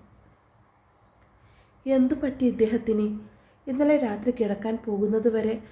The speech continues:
നല്ല സന്തോഷത്തിലായിരുന്നുവല്ലോ. കാത്തവും അവളുടെ ഫാമിലിയും എന്നെ കാണാൻ എന്തിനായിരിക്കും വരുന്നത്? ടീച്ചറോടും കാത്തു വരുന്ന കാര്യം കാശിയേട്ടൻ പറയണമെങ്കിൽ അതിൽ മറ്റെന്തൊക്കെയോ ഒളിഞ്ഞിരിപ്പുണ്ടല്ലോ.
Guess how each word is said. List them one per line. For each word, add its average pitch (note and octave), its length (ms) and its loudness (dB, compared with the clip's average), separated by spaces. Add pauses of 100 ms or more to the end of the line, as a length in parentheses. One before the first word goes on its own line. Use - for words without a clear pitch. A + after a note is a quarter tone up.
(240)
നല്ല A#3 240 -2
സന്തോഷത്തിലായിരുന്നുവല്ലോ. G#3 1300 -2 (800)
കാത്തവും B3+ 480 0 (160)
അവളുടെ A3+ 300 2
ഫാമിലിയും A3+ 640 -2 (140)
എന്നെ A3 240 -2
കാണാൻ G#3+ 460 -4
എന്തിനായിരിക്കും G#3+ 600 -2
വരുന്നത്? G3 460 -2 (800)
ടീച്ചറോടും C4 560 2 (120)
കാത്തു G#3 360 -6
വരുന്ന G#3+ 420 0
കാര്യം A3 300 -4 (140)
കാശിയേട്ടൻ G#3 640 -6
പറയണമെങ്കിൽ G#3+ 960 -4 (500)
അതിൽ C4+ 200 0
മറ്റെന്തൊക്കെയോ A#3 680 2
ഒളിഞ്ഞിരിപ്പുണ്ടല്ലോ. G3+ 840 0